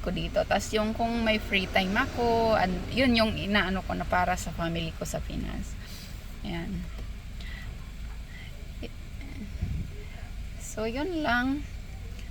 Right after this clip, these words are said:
Chika-chika. Maraming nag-aantay dito sa mga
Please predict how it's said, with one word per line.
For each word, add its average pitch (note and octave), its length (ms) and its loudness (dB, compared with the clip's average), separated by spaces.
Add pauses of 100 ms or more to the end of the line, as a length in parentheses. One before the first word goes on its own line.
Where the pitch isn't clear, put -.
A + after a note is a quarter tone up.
(120)
Chika-chika. A3 1040 2 (880)
Maraming G3 480 2
nag-aantay F#3 560 0
dito - 320 -2
sa F3+ 160 -2
mga F3 480 -2